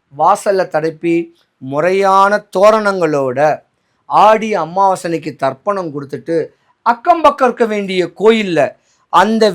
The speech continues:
வீட்டுக்காரங்களுடைய அமைப்பு உடைய ஜாதகர்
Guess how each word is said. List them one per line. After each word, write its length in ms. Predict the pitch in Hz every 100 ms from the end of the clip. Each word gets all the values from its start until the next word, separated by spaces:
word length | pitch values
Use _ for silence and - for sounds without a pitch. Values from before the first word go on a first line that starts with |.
| 175
வீட்டுக்காரங்களுடைய 1040 | 302 339 330 - 247 233 220 208 185 170 135 123
அமைப்பு 340 | 190 269 - 240
உடைய 220 | 196 185 175 135 123
ஜாதகர் 540 | 185 269 269 196 139